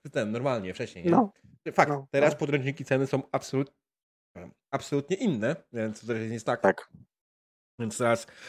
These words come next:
Speaker 1: teraz podręczniki
Speaker 2: Teraz
Speaker 1: to jest
Speaker 2: koło
Speaker 1: dwieście pięćdziesiąt złotych.
Speaker 2: trzech s-, no, koło trzechstów niedługo będą takie, wiesz,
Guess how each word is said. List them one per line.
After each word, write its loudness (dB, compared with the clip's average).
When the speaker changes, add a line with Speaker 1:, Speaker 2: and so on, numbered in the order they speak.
Speaker 1:
teraz 2
podręczniki -4
Speaker 2:
Teraz 10
Speaker 1:
to 0
jest 6
Speaker 2:
koło 12
Speaker 1:
dwieście 8
pięćdziesiąt 4
złotych. -2
Speaker 2:
trzech 10
s-, -4
no, 6
koło 10
trzechstów 4
niedługo 6
będą -4
takie, -6
wiesz, -6